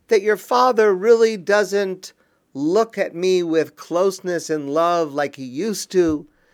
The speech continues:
and there is competition between us. And you know that how hard I work for your father, and he keeps tricking me. Whatever wage he tells me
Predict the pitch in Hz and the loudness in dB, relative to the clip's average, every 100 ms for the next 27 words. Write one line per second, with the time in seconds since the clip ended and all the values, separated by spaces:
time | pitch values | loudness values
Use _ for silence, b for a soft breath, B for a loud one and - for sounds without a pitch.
0 | _ _ 185 185 202 220 208 180 - 175 | _ _ -6 0 2 4 4 0 -2 -6
1 | 160 156 - 262 - 233 190 185 202 190 | -2 -6 -4 -6 -4 -4 -4 -4 -2 0
2 | 180 160 156 - - _ _ _ _ b | 0 -2 -4 -14 -20 _ _ _ _ b
3 | b b - 240 240 240 220 240 262 202 | b b 0 2 2 2 4 8 8 8
4 | 202 175 175 160 147 233 226 190 160 143 | 4 4 0 0 2 4 6 4 2 4
5 | 180 330 - 240 233 214 226 214 208 208 | 6 4 2 -4 0 0 4 4 4 2
6 | 202 B B 175 165 - 170 - - - | 0 B B -4 -4 -8 -14 -14 -14 0
7 | 254 254 233 220 220 175 170 202 214 208 | 0 0 -2 -2 0 0 2 0 2 2
8 | 147 165 208 226 214 165 b b - 170 | 2 4 4 2 -4 -12 b b -12 -12
9 | - 175 214 202 185 214 220 202 | -2 2 2 2 0 -2 -2 -6